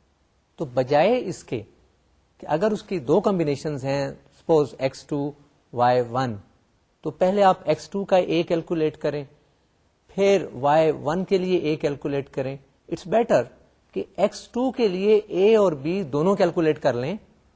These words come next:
اور ان کو اپنی اپنی جگہ پر لکھ دیں، اس کے بعد وائی کی طرف آ جائیں اور ان کی دونوں ٹرانزیشنز ایف اے کے مطابق دیکھ کر ان سے آگے لکھ دیں، اور اس طرح سے کمبینیشن کمپلیٹ ہو جائے گا،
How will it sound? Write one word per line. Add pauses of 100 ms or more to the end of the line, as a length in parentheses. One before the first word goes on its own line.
(120)
اور
ان
کو
اپنی
اپنی
جگہ
پر
لکھ
دیں، (960)
اس
کے
بعد
وائی
کی
طرف
آ
جائیں (360)
اور
ان
کی
دونوں (640)
ٹرانزیشنز (180)
ایف
اے
کے
مطابق
دیکھ
کر (360)
ان
سے
آگے (240)
لکھ
دیں، (260)
اور
اس
طرح
سے
کمبینیشن
کمپلیٹ
ہو
جائے
گا،